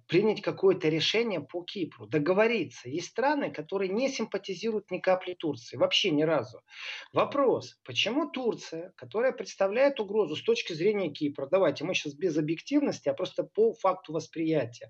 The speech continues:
Послушать турок, они совсем другую историю рассказывают. Ну, турки — это не Евросоюз.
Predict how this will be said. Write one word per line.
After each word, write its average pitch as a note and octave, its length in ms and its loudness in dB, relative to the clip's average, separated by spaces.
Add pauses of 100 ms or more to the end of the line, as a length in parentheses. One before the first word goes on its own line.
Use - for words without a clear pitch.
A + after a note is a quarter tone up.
(280)
Послушать F#3 480 0
турок, B3+ 340 0
они D#3 140 0
совсем F#3+ 320 -6
другую G3 300 -2
историю C#3+ 300 0
рассказывают. C3+ 340 -2
Ну, D#3+ 240 -2
турки — D3+ 200 -2
это G3 120 -2
не A3 160 2
Евросоюз. D#3+ 800 0